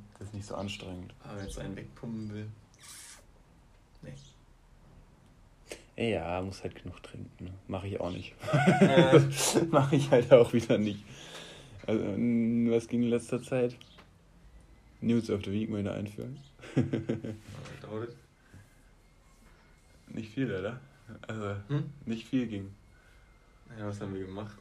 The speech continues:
Speaker 1: Was war denn das letzte Mal? Ah, ich war danach in Wien. Dann war
Speaker 2: Ui.
Speaker 1: Abi-Feier. Da
Speaker 2: Ja,
Speaker 1: war ein
Speaker 2: ist
Speaker 1: bisschen
Speaker 2: ja
Speaker 1: was schon. Das ist so,
Speaker 2: nicht passiert.
Speaker 1: <laughs> ein bisschen ist schon passiert, ne? Wien, ganz okay, würd ich mal sagen.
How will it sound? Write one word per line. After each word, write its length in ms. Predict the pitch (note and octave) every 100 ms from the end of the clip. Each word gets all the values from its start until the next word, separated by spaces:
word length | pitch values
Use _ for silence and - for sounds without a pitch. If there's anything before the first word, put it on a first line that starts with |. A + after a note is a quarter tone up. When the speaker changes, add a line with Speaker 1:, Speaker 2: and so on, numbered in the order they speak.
| -
Speaker 1:
Was 200 | A2 G#2
war 100 | A2+
denn 100 | A2+
das 100 | G#2
letzte 340 | G#2+ A2 -
Mal? 320 | G#2 G#2 A2 G#2+ G#2 - - -
Ah, 120 | G#2+
ich 80 | G2+
war 100 | G2+
danach 300 | G2+ G2 G2+
in 140 | G2
Wien. 340 | G#2 G2 F2+ - - -
Dann 200 | - G#2+
war 120 | F#2+ E2
Speaker 2:
Ui. 60 | G2
Speaker 1:
Abi-Feier. 420 | G#2+ A#2+ A#2+ C3+ C#3 - - - - - - - -
Da 60 |
Speaker 2:
Ja, 60 | -
Speaker 1:
war 60 | F2+
ein 60 |
Speaker 2:
ist 60 | C3
Speaker 1:
bisschen 240 | C3+ C#3
Speaker 2:
ja 80 | C3+
Speaker 1:
was 100 | B2+
schon. 220 | F3 C#3
Das 300 | - - -
ist 160 | F3 -
so, 100 | B2
Speaker 2:
nicht 100 | - - - C#3+ -
passiert. 0 |
Speaker 1:
<laughs> 400 | - - C3+ -
ein 160 | E3+ - - - - - -
bisschen 280 | B2 C3+ A#2+
ist 100 | G#2+
schon 160 | - B2+
passiert, 460 | A#2 G2+ G#2+ G2+
ne? 60 | G#2 A2 B2 - - - - - - - -
Wien, 340 | - C3+ D3 C#3 - - - -
ganz 240 | G2+ G#2
okay, 280 | G2+ - F#2+
würd 120 | G2 F2
ich 40 |
mal 140 | F2
sagen. 300 | F2 F2+ G2